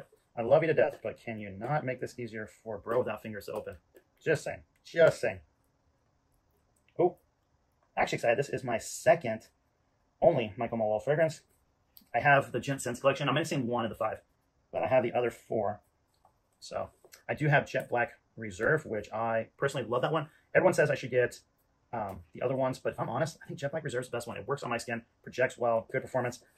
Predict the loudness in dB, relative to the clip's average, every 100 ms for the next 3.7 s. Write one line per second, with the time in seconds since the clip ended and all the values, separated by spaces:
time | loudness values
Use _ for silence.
0 | -8 -4 -4 -4 -8 -12 -14 -12 -4 4
1 | 6 6 4 -2 -2 0 2 2 -4 -8
2 | -10 _ -20 _ _ -8 -4 -4 -4 -2
3 | -2 -2 -4 -2 -2 -4 -8